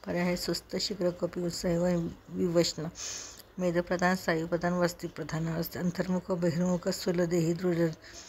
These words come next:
सुदृढदेह, कृशदेही. तर याचा चूक उत्तर आहे प्रश्न क्रमांक एक, सुस्त, शीघ्र, कपी, उत्साही व विवेचन.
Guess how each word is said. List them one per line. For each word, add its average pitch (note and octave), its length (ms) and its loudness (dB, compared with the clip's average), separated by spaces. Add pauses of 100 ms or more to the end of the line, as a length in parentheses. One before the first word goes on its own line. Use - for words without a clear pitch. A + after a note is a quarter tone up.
(380)
सुदृढदेह, F#3+ 640 4
कृशदेही. F#3 600 -2 (1200)
तर - 180 -8
याचा F#3 280 0
चूक F3 300 -8
उत्तर F#3+ 220 -6
आहे G3 100 -8
प्रश्न F3+ 380 -6
क्रमांक E3+ 340 -4
एक, E3+ 220 -2
सुस्त, F3+ 480 -6
शीघ्र, F#3 300 -2
कपी, F#3 360 -10
उत्साही E3 400 0
व E3+ 120 -4 (720)
विवेचन. F3+ 1400 0